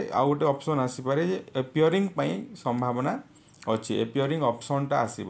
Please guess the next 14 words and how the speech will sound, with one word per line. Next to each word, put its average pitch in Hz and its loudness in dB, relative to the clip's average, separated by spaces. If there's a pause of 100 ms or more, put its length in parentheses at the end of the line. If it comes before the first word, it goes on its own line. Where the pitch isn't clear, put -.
(120)
କାହିଁକିନା 147 0 (380)
ତମେ 143 0 (100)
ଓଟିଇଟି 160 0 (140)
ଅନଲାଇନ୍ 143 2 (120)
ଫର୍ମ 143 2 (120)
ପକେଇ 139 -2
ସାରିଥିବ 135 -2 (540)
ଏବଂ 127 0
ସେଠି 135 -2
ଗୋଟେ 139 2
ଅପସନ୍ 135 -2
ଥିବ 131 -4 (120)
ଯେ 175 -2 (1200)
ଏପିୟରିଂ 131 4